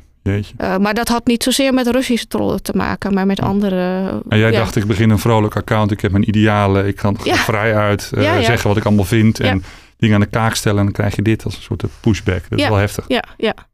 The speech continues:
Speaker 1: Ja.
Speaker 2: Maar ja, uiteindelijk is daar dus, mm,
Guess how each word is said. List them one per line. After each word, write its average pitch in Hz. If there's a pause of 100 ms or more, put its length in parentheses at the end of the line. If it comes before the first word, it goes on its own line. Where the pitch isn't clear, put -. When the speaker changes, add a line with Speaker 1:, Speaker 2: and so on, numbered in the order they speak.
(220)
Speaker 1:
Ja. 214
Speaker 2:
Maar 311
ja, 294
uiteindelijk 269
is 254
daar 226
dus, 208 (200)
mm, -